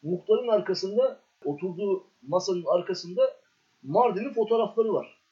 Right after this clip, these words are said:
Ve sorduğumuzda şunu söylemişti. "Bizim için," dedi, "burası küçük Mardin." Yani orayı Mardin olarak kodluyor ve Mardin olarak yaşıyor. Bütün alışkanlıkları da o çerçevede. Mesela çok katı bir şekilde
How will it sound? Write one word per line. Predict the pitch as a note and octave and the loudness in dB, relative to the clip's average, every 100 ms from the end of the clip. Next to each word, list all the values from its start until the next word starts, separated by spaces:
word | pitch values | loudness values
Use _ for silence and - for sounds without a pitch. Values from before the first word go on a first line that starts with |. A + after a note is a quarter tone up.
| _ _ | _ _
Ve | - G3+ - - _ | 0 0 0 -10 _
sorduğumuzda | - F3+ F#3+ G#3 A3 A3 B3 | 2 6 6 4 -6 -6 -8
şunu | - C4 | -8 -4
söylemişti. | A3 D#3 C#3 - - - | 0 0 -4 -12 -20 -18
"Bizim | C#3+ A#3 | -12 -10
için," | G#3+ G3 | -8 -6
dedi, | D#3 A3 - _ _ G#3 | -6 -8 -10 _ _ -2
"burası | G#3+ - | -2 -2
küçük | A3+ - - | -8 -10 -4
Mardin." | A3 F3 C#3+ - _ _ _ _ _ C3 | -2 -2 -6 -14 _ _ _ _ _ 0
Yani | C#3+ E3+ F3 - _ _ | 2 2 -2 -8 _ _
orayı | C3+ F3+ B3 | 2 2 2
Mardin | G#3+ C4+ A#3+ | 6 6 4
olarak | A3 E3+ D#3 - | 0 2 0 -2
kodluyor | D#3 D3 B3+ C4 | -8 -8 -8 0
ve | G#3+ | 0
Mardin | G#3+ B3+ A#3 | 2 0 0
olarak | A3 E3+ C#3+ - | 2 2 2 -2
yaşıyor. | - - F3+ | -12 -12 -18
Bütün | F#3 - - | -16 -14 -2
alışkanlıkları | - F#3 - G3 G#3 A3+ A#3+ | -2 -2 -8 -8 -4 -4 -2
da | |
o | A#3 | -4
çerçevede. | A3 G3+ D3+ B2+ A#2+ - _ _ _ | 0 -2 0 -6 -6 -14 _ _ _
Mesela | D3+ G#3 G3 G3 - _ _ | -4 0 4 4 2 _ _
çok | - B3 - _ | 2 2 2 _
katı | F3+ F3+ D4 | 0 0 -2
bir | |
şekilde | A3+ G3+ E3 D3 A3+ - | -4 -4 -4 -2 0 -2